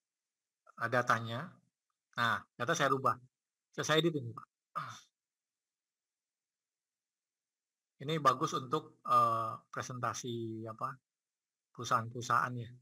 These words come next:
Yang perlu grafik, ya.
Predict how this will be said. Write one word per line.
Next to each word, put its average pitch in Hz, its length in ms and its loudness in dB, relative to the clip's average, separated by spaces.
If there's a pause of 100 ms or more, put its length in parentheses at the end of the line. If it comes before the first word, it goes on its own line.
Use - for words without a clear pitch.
(1300)
Yang 120 320 -6
perlu 131 240 0
grafik, 123 400 -2 (720)
ya. 123 160 -12